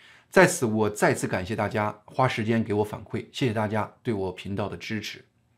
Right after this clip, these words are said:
今天主要讲两件事，一个是中共高层态度对铁链女事件的影响，一个是中共最近对林郑月娥很火大。徐州丰县铁链女事件可以说是中国新闻界一个奇迹。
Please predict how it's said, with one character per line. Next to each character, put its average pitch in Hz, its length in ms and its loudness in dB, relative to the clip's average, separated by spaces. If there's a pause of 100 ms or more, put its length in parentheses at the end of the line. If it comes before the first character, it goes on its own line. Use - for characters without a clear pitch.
(520)
今 247 200 6
天 220 180 10
主 123 140 2
要 113 100 4
讲 113 180 0
两 - 160 -2
件 98 160 -6
事， - 280 -10 (100)
一 175 100 2
个 202 80 8
是 180 140 6
中 196 180 4
共 175 140 4
高 175 160 6
层 131 160 0
态 143 260 2
度 98 300 -4
对 107 160 -2
铁 - 180 -6
链 120 160 2
女 92 120 0
事 - 160 -8
件 101 160 -4
的 92 40 -4
影 101 240 -6
响， 110 220 -6 (280)
一 123 120 4
个 135 80 6
是 123 100 0
中 143 200 2
共 139 160 4
最 123 180 2
近 135 300 2 (100)
对 101 220 0
林 98 260 0
郑 120 180 0
月 117 140 2
娥 101 340 -2
很 95 320 -10
火 - 200 -14
大。 - 240 -8 (2000)
徐 - 260 4
州 247 220 4
丰 240 300 2
县 214 240 4
铁 - 140 -2
链 180 180 8
女 107 120 4
事 107 160 -4
件 107 180 0
可 156 160 -2
以 147 80 4
说 139 180 0
是 135 80 -6
中 175 220 0
国 135 140 4
新 185 280 -2
闻 113 140 2
界 113 140 -2
一 107 100 -2
个 113 60 -2
奇 98 260 -6
迹。 117 300 -8